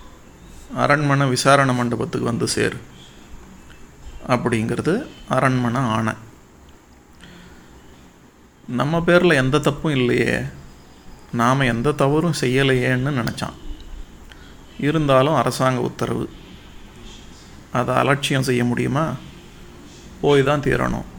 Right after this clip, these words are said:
தனியா போறதுக்கு அவனுக்கு தயக்கமா இருந்தது. தன் கூட யாராவது வந்து தனக்காக கொஞ்சம் வாதாடினா தேவலன்னு நினைச்சான்.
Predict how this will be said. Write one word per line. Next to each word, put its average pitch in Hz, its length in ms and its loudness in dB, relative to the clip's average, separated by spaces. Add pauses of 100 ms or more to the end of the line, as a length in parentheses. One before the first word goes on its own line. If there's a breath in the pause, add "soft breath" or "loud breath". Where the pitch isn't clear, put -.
(1400 loud breath)
தனியா 170 340 2
போறதுக்கு 135 480 0
அவனுக்கு 147 420 0
தயக்கமா 117 460 2
இருந்தது. - 360 -6 (2000)
தன் 160 180 0
கூட 170 260 6
யாராவது 143 440 6
வந்து 131 280 2
தனக்காக 120 520 0
கொஞ்சம் 120 360 -2
வாதாடினா 123 720 2
தேவலன்னு 120 760 0
நினைச்சான். - 340 -8